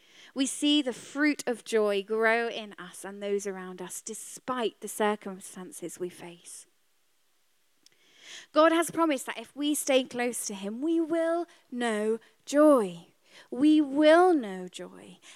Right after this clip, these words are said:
and we will know his goodness. We see this here in Nehemiah. They recommit and remember the covenant,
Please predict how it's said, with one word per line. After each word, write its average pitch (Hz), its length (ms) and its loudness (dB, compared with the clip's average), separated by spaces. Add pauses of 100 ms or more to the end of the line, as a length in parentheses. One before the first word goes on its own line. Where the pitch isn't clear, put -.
and 269 180 2
we 285 220 4
will 302 460 6
know 208 340 -2
his 208 300 -8
goodness. 180 720 -8 (1000)
We 330 120 10
see 359 260 4
this 349 220 0
here 339 360 4
in 285 120 4
Nehemiah. 277 760 2
They 277 160 -2
recommit 330 840 0
and 269 140 -4
remember 294 480 2
the 247 120 -8
covenant, 226 840 -10